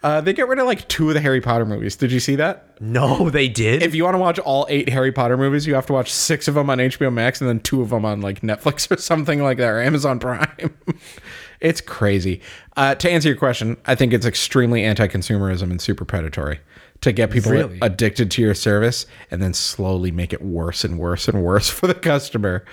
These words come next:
Speaker 1: Uh, like, more ads, because we could get more money from ad revenue than we could get
Speaker 2: Mm-hmm.
Speaker 1: from charging you up a dollar. But
Speaker 2: Yes.
Speaker 1: then, uh, eventually, like, you'll get so used to everything being so expensive that we are gonna charge you up two dollars.
Speaker 2: Yep.
Speaker 1: And it's like, you,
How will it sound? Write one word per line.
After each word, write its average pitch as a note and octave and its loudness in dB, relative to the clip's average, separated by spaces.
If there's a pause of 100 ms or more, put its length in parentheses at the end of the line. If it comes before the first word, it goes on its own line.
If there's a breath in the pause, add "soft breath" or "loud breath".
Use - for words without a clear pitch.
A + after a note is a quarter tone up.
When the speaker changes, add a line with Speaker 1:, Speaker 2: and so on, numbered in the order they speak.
(380 loud breath)
Speaker 1:
Uh, F#2 2
like, G#2 0
more A2 2
ads, F#2+ 2
because G2+ 0
we A2 0
could B2 0
get A2 0
more G#2+ 2
money G2+ 2
from G2 -4
ad A#2 2
revenue F#2 0
than F#2+ 2
we G2 2
could G#2 0
get G2 0
Speaker 2:
Mm-hmm. - -8
Speaker 1:
from F#2+ -6
charging F#2+ 0
you G2 0
up A2+ 0
a A#2+ 0
dollar. D#2 -4 (220 loud breath)
But G2+ 0
Speaker 2:
Yes. A#2 2
Speaker 1:
then, G2+ 2
uh, A2+ 2
eventually, G#2+ 2
like, F#2+ 2
you'll G#2+ 4
get F#2+ -2
so A2 2
used G#2 2
to G2+ 0
everything F#2+ 0
being F2+ -2
so F#2 -2
expensive G#2 -2
that F2+ -4
we G#2 2
are A2 4
gonna A#2+ 2
charge F#2+ -2
you G2+ 4
up - -2
two D#3 2
dollars. F2 -2 (120)
Speaker 2:
Yep. G2+ -4 (140 loud breath)
Speaker 1:
And A2 4
it's G#2 0
like, F#2+ 0
you, G#2 2